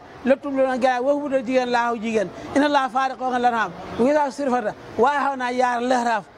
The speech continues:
wakkatu yett mu jàmbu lëxraaf, wala waa adoo xuru jàng bayaan, kii baaru jimbe, kaa baaru faru, lees na ës na nga Yunus, waa daaw tëgg baa nga hóot, masal rahdi, xat makkara naxli,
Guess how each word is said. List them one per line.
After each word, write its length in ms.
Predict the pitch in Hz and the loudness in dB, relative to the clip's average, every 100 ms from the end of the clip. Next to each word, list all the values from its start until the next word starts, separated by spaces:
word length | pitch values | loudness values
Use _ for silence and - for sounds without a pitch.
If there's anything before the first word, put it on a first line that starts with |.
| - 202 | -4 0
wakkatu 400 | 277 - 240 247 | 0 0 -6 0
yett 240 | 247 - | 0 0
mu 160 | 226 226 | -4 0
jàmbu 260 | 214 214 202 | 0 0 0
lëxraaf, 300 | 202 190 180 - - - | 0 0 -2 -6 -4 2
wala 180 | 233 277 | 4 4
waa 160 | 269 | 2
adoo 180 | 269 269 | 0 0
xuru 200 | 247 262 | 0 0
jàng 240 | 254 254 254 | 0 0 0
bayaan, 300 | 247 240 247 - - - - | 0 0 -2 -8 -20 -8 0
kii 100 | 285 | 4
baaru 280 | 277 262 254 | 4 2 -2
jimbe, 180 | 247 247 240 | -2 0 2
kaa 180 | 247 240 | 0 0
baaru 320 | 240 240 226 | 0 0 0
faru, 280 | 226 240 240 - - 233 | 0 0 -2 -8 -2 4
lees 200 | 277 254 | 4 2
na 100 | 285 277 | 0 0
ës 100 | 240 254 247 | 2 0 0
na 160 | 247 247 | 0 0
nga 80 | 240 | 0
Yunus, 380 | 247 247 247 - - - | 0 0 0 -4 -6 0
waa 200 | 233 254 247 | 2 2 -2
daaw 240 | 240 247 | -2 0
tëgg 240 | - 247 247 | -2 -2 0
baa 200 | 247 240 | 0 0
nga 100 | 240 | 0
hóot, 260 | 240 247 - - - | 0 0 -4 -14 -2
masal 280 | 220 254 247 240 | 0 0 0 0
rahdi, 340 | 240 226 247 - - - - | 0 -2 -8 -14 -18 -6 -2
xat 160 | 262 | -2
makkara 460 | 262 269 - 262 254 | -2 -4 0 0 0
naxli, 460 | 254 254 247 240 | 2 0 0 -6